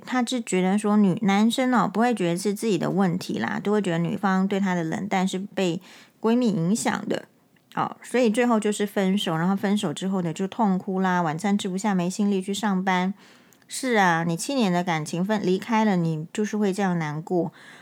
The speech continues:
好，然后也只好请妈妈帮忙请假。结果他妈妈说的不错，哈，结婚还是要门当户对，质疑自己的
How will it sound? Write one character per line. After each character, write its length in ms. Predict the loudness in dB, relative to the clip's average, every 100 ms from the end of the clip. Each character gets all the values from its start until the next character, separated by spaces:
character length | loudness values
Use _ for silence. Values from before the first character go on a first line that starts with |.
| -6
好， 140 | -2
然 100 | 2
后 160 | 2 4
也 200 | 4 2
只 300 | 0 -2 -2
好 240 | 2 2
请 240 | 2 -2 -2
妈 180 | 0 0
妈 260 | 0 0 0
帮 200 | 0 2
忙 260 | 0 -2
请 260 | -6 -4 -4 -6
假。 320 | -4 -4 -4 -8 -18 -20 -20 -4
结 140 | 0
果 120 | 2
他 140 | 4 4
妈 100 | 4
妈 160 | 2
说 200 | 0 -2
的 80 | -2
不 160 | -4 -8
错， 340 | -4 -4 -2
哈， 240 | -2 -4 -4
结 300 | -2 0 2
婚 220 | 2 2
还 180 | 0 -2
是 140 | -2
要 100 | -2
门 240 | -2 -4
当 220 | -2 -2 -2
户 180 | -2
对， 180 | -2 -4
质 200 | -4 -2
疑 100 | -2
自 160 | -2 -4
己 100 | -4
的 200 | -2